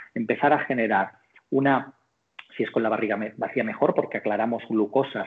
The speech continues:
sin necesidad de insulina, movilizamos transportadores sin necesidad de insulina. Sería interesante que empezáramos a hacerlo ya, porque si no hacemos nada, mm, el cuerpo tiende a la entropía, tiende a empeorar, no tiende a mejorar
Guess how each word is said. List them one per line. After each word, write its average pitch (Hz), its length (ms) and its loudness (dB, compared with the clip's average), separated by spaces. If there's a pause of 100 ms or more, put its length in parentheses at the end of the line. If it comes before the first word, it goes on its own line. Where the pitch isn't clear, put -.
sin 117 160 -4
necesidad 107 480 -2
de 101 80 0
insulina, 104 800 -4
movilizamos 104 500 -4
transportadores 107 840 -2
sin 107 100 -8
necesidad 101 300 -12
de 101 40 -6
insulina. 110 460 0 (300)
Sería 123 200 4
interesante 127 640 0
que 113 80 -4
empezáramos 107 500 -4
a - 40 -20
hacerlo 101 300 -4
ya, 95 140 -2
porque - 460 0
si 143 80 2
no 156 100 4
hacemos 156 300 0
nada, 127 400 -2 (440)
mm, 107 380 -8 (580)
el 123 140 -4
cuerpo 131 280 2
tiende 120 200 4
a 104 40 4
la 104 60 2
entropía, 98 540 -2
tiende 110 360 2
a 107 240 4 (680)
empeorar, 113 600 4
no 104 120 0
tiende 110 280 0
a 101 60 2
mejorar 104 440 0